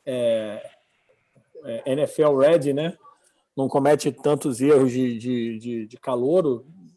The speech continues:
J-, jogou muito bem. Tennessee teve muito, muitos problemas. Realmente, Corey Davis, é, foi o cara que, que Tannehill procurou o jogo inteiro. A J Brown não, não conseguiu jogar.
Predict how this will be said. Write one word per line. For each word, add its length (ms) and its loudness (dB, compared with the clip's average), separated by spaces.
J-, 800 -14
jogou 240 0
muito 160 -4
bem. 260 -2
Tennessee 400 -6
teve 260 -4
muito, 440 -6
muitos 340 -6
problemas. 640 -4
Realmente, 360 -4
Corey 240 2
Davis, 640 -4
é, 260 -2
foi 180 -2
o 60 -2
cara 240 -2
que, 580 -2
que 120 -14
Tannehill 480 -2
procurou 760 2
o 100 -8
jogo 200 -2
inteiro. 380 0
A 100 2
J 160 -2
Brown 560 0
não, 320 -4
não 180 -4
conseguiu 380 -6
jogar. 440 -2